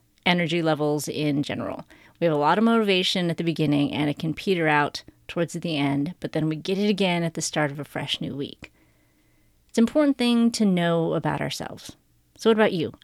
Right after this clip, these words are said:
What do your energy levels look like throughout the day, throughout the week, throughout the month, and maybe throughout the year?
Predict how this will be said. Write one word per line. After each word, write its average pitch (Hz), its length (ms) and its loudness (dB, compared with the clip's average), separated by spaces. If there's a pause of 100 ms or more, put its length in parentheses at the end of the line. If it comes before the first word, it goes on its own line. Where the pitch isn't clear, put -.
(460)
What 185 320 0
do 254 120 -8
your 233 80 -2
energy 175 380 -2
levels 160 320 0
look 143 260 -8
like 143 240 -8
throughout 151 380 0
the 226 80 2
day, 151 420 -2 (320)
throughout 147 280 -2
the 202 80 2
week, 165 520 -2
throughout 151 280 -4
the 190 100 2
month, 156 520 0 (220)
and 170 140 0
maybe 156 280 0
throughout 147 360 -6
the 156 80 -6
year? 151 480 -10